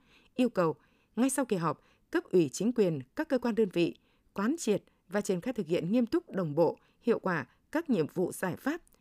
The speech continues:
về phát triển kinh tế xã hội, đảm bảo quốc phòng an ninh, tập trung rà soát, xây dựng báo cáo sơ kết giữa nhiệm kỳ thực hiện nghị quyết Đại hội Đảng bộ thành phố, nghị quyết Đại hội Đảng bộ phường, xã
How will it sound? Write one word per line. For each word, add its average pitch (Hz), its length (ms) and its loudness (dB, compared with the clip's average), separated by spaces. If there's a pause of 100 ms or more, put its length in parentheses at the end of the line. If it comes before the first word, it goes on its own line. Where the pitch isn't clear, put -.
về 202 140 0
phát 330 140 -4
triển 151 180 0
kinh 190 180 -4
tế 190 100 -2
xã 233 140 -4
hội, 240 260 2 (420)
đảm 196 140 0
bảo 165 160 -2
quốc 311 140 -2
phòng 165 220 -2
an 214 200 0
ninh, 214 160 4 (540)
tập 196 140 0
trung 269 220 0
rà 185 220 -2
soát, 311 280 -6 (320)
xây 277 180 -2
dựng 220 200 -2
báo 196 120 -4
cáo 202 200 -4
sơ 240 180 0
kết - 300 -4
giữa 202 220 -2
nhiệm 214 320 0
kỳ 156 260 -2 (320)
thực 202 100 0
hiện - 220 2
nghị 185 160 0
quyết 285 400 -6
Đại 185 120 -2
hội 175 160 0
Đảng 143 220 -4
bộ 156 200 2
thành 156 140 -4
phố, 175 340 -2 (340)
nghị 202 160 0
quyết - 380 -2
Đại 180 100 -2
hội 160 160 0
Đảng 160 200 -6
bộ 170 140 2
phường, 160 400 -2
xã 214 360 -4